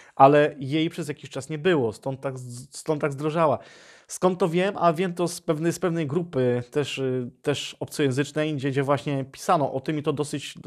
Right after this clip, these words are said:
te osoby takie, które raczej są wiarygodne. I też uważam, że to mogło, mogło mieć to, mogło mieć to jakiś, nie jakiś, tylko ogromny wpływ na to. No i właśnie,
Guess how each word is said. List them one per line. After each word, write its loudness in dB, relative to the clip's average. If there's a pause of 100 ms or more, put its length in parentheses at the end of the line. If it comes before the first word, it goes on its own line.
(120)
te -4
osoby -2
takie, -6
które -2
raczej -4
są -8
wiarygodne. 0 (760)
I 0
też 4
uważam, 4
że 0
to -2
mogło, 0
mogło -2
mieć -4
to, 0 (800)
mogło 2
mieć 0
to -2
jakiś, -8 (300)
nie -4
jakiś, 4
tylko -4
ogromny 0
wpływ 0
na -4
to. -14 (1000)
No -2
i 2
właśnie, 4